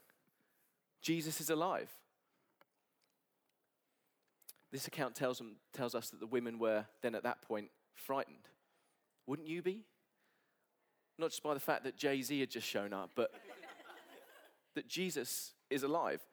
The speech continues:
People don't come back to life. I don't know how good your medical knowledge is, but an acre, people don't come back to life randomly, do they?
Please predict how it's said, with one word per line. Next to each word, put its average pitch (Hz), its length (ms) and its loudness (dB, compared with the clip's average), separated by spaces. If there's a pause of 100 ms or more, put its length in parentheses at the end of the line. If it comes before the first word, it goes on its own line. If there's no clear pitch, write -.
(160)
People 208 380 2
don't 175 280 2
come 160 240 0
back - 220 0
to 160 100 -2
life. - 420 -2 (520)
I 139 100 0
don't 151 240 2
know 151 180 4
how 139 200 0
good 139 200 -2
your 143 80 2
medical 135 360 2
knowledge 127 320 0
is, 98 260 -2 (140)
but 120 100 2
an 135 100 0
acre, 123 400 2 (200)
people 156 280 -2
don't 147 180 4
come 135 220 -2
back 131 200 2
to 143 80 -2
life 120 280 2
randomly, 117 400 0
do 110 100 0
they? 92 220 0